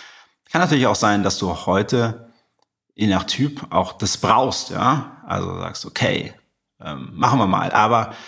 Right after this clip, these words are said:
eher Neutralschuh, weil wenn du jetzt einen Pronationsschuh hast und dennoch eine Einlage reinlegst, die innen auch noch stützt, dann ist halt zum Beispiel im Gelände, wenn du ein bisschen ins Gelände gehst, die Gefahr des Umknickens unglaublich groß.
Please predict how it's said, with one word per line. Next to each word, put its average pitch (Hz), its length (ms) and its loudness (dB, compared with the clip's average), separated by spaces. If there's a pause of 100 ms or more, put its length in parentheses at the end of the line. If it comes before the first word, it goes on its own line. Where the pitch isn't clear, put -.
(540)
eher 127 180 4
Neutralschuh, 120 640 2
weil 110 160 4
wenn 113 100 2
du 120 60 2
jetzt 107 160 -2
einen 101 80 -2
Pronationsschuh 139 840 0
hast 165 340 0
und 110 220 0
dennoch 104 420 2 (100)
eine 110 120 2
Einlage 123 420 2
reinlegst, 123 580 0
die 92 160 -2
innen 123 320 2
auch 131 180 2
noch 98 160 2
stützt, - 720 -6 (120)
dann 104 160 0
ist - 120 0
halt 95 140 -2
zum 98 100 -2
Beispiel 90 300 -2
im 85 140 -6
Gelände, 101 640 0
wenn - 160 -6
du - 60 -6
ein - 60 -10
bisschen - 240 -6
ins 92 120 -6
Gelände 98 340 0
gehst, - 340 -8
die 92 60 -12
Gefahr - 400 -2
des - 140 -4
Umknickens - 680 -4
unglaublich 87 480 -4
groß. 107 480 -6